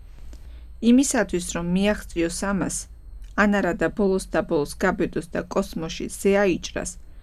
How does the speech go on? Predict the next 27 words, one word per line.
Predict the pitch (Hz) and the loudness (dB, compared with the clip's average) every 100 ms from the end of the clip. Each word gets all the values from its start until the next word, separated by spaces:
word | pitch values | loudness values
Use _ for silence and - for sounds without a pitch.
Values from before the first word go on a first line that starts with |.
| - - | -18 -16
ტრამალის | - - 214 196 196 | -2 4 4 4 2
მგელი | 185 185 202 262 | 0 2 2 4
ერთხელ | 196 185 - 214 | 4 2 0 2
მაინც | 196 190 202 | 2 0 -2
უნდა | 185 190 | -2 -2
დაუპირისპირდეს | 185 165 160 - - 180 - 175 190 208 | 2 2 2 0 -4 -4 -4 -2 -2 -2
საკუთარ | - 156 - - 180 | 0 -2 -2 -4 -4
თავს, | - 190 180 - - - - - - | -4 -6 -6 -10 -16 -16 -16 -16 -16
ღრმად | - 196 202 185 | 0 4 4 2
ჩაიხედოს | - 185 180 190 220 220 | 2 0 2 0 0 0
თავისივე | 202 170 175 180 208 | 0 0 0 2 2
სულის | - 170 190 196 | 0 0 0 -2
ქაოსში | - 156 135 180 - - - - - - - | -4 -2 0 -2 -6 -6 -10 -16 -20 -20 -2
და | 233 | 2
მთლიანად | 240 - 214 190 190 214 | 2 2 2 4 2 -2
შეიმეცნოს | - 180 170 170 180 214 | -2 -2 -2 -4 -2 -4
საკუთარი | - 170 - 165 175 165 | 0 -2 -2 -6 -4 -2
მე. | 185 143 - - - - - - - - | 0 -2 -4 -10 -18 -18 -18 -18 -18 -16
აი, | - 220 | 2 6
მაშინ | 226 247 247 247 | 8 8 6 4
კი | 226 | 4
მთელი | 180 180 220 226 | -2 0 0 0
სისავსით | - 214 233 214 - 247 214 | -2 -2 0 -2 -2 -2 -2
იგრძნობს | 185 - 226 - | -4 -2 -2 -2
თავისი | 208 185 185 220 | -2 0 -2 -2
ყოფის | 180 175 196 - | -2 -2 -4 0
ორჭოფულობას. | 185 180 - 175 175 156 - - | 0 0 -4 -2 -2 -2 -2 -6